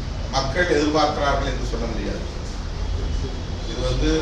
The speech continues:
திரைப்படத்துறையில் இருப்பவர்கள் மக்கள் மீது திணிப்பதாகத்தான் நான் உணர்கிறேனே தவிர மக்களுடைய எதிர்பார்ப்பு அது அல்ல. இப்ப வீர வணக்கம்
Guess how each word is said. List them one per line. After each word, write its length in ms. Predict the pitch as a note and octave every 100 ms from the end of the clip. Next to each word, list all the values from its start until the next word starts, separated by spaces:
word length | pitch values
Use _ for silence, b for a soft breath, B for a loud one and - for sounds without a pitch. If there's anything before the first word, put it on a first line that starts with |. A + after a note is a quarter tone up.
| C3+
திரைப்படத்துறையில் 760 | - D3 D3+ D3 D3 C#3 C3+ C3
இருப்பவர்கள் 540 | B2+ C3 C3+ C#3+ D3+ D3+ - - - - - - - - - - - - - - -
மக்கள் 360 | - - F3 D#3+ D#3+
மீது 160 | E3
திணிப்பதாகத்தான் 920 | D#3 D3 D3+ D3+ D#3 D#3 D#3 D#3 D#3 D3+
நான் 220 | C#3 C3+ B2+
உணர்கிறேனே 460 | B2+ B2+ B2 A2+ A2
தவிர 280 | A2+ A#2 A#2
மக்களுடைய 400 | - D3 D3 C#3+
எதிர்பார்ப்பு 500 | C3 D#3 C#3+ C#3+ C3+
அது 140 | A2+ G#2+
அல்ல. 160 | A2+ B2 - - - - - - - - - - - - -
இப்ப 180 | - -
வீர 200 | - E3 E3+
வணக்கம் 460 | D#3 D3 D3 -